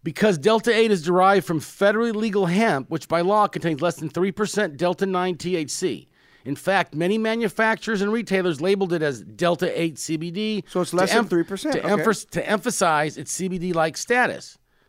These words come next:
Speaker 1: Confusing, yes. Delta eight is derived from C B D extracted hemp, but in scientific terms, it is Delta eight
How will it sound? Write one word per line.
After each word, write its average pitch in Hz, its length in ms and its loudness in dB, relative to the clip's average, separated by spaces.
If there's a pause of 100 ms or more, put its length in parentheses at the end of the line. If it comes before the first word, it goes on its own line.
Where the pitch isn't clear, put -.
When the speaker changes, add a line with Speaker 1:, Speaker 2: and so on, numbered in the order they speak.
Speaker 1:
Confusing, 170 640 -2
yes. 165 360 -2 (120)
Delta 170 320 0
eight 190 280 2
is 147 140 -2
derived 156 640 2
from 123 140 -6
C 202 260 -8
B 208 180 -6
D 185 300 -4
extracted 151 600 -4
hemp, 117 300 -4 (380)
but 147 100 -2
in 135 120 -4
scientific 190 840 -2
terms, 135 680 -2 (1080)
it 151 140 -2
is 117 220 -4
Delta 175 500 -2 (100)
eight 175 200 0